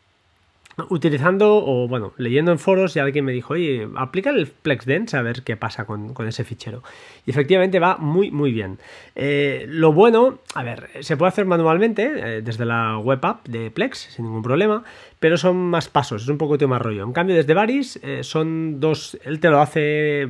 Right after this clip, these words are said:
pues, de forma casi automática. Solo tienes que retirar el fichero este que te da problemas,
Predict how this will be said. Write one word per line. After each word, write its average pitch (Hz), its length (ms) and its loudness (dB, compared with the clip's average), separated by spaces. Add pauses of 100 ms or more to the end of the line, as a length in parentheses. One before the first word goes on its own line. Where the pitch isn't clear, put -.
pues, 120 220 -10
de 123 120 -6
forma 135 260 -4
casi 135 180 -6
automática. 127 520 -4 (340)
Solo 143 260 2
tienes 147 260 4
que 147 440 2
retirar 135 420 0
el 147 160 2
fichero 135 380 -4
este 131 180 -4
que 135 80 -6
te 135 80 -6
da 131 140 -2
problemas, 196 640 -2